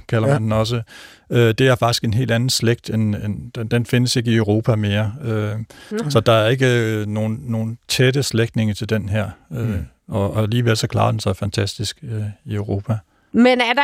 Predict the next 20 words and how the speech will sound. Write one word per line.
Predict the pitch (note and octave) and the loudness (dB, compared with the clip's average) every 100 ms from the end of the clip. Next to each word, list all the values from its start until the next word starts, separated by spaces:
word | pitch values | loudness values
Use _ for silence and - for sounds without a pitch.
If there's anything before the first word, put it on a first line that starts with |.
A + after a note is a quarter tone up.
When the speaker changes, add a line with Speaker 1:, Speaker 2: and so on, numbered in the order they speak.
| D4+ | 0
Speaker 3:
et | B3+ | -4
etisk | - E4+ D#4 G4 - | -4 -2 0 0 0
dilemma | D#4 C4 A3+ A3+ C#4 | -4 2 2 2 0
med | C4+ | 0
hensyn | C4 C4 C4 C#4 A#3 | 0 0 -2 -6 -4
til, | D4 D4 | -2 -2
som | D4+ B3 | -2 -2
vi | |
lige | A#3+ C4+ | -2 0
var | C#4+ | 0
inde | A#3 B3+ C4+ - | 2 0 -2 -6
p-, | B3+ | -4
altså | A#3 G#3+ A3 G#3 - | -2 0 -4 -6 0
på | C4 A#3+ | 2 2
før, | - A#3+ G#3+ - - - - - | 2 2 2 -4 -18 -18 -16 -2
med | A#3 B3 B3 B3+ C4+ _ _ - | 4 6 6 4 0 _ _ -4
hvis | A3+ - | -2 0
man | A3+ G#3+ | -2 -2
slæber | A3 G#3 G#3+ | -2 -2 0
nogle | A3+ | -2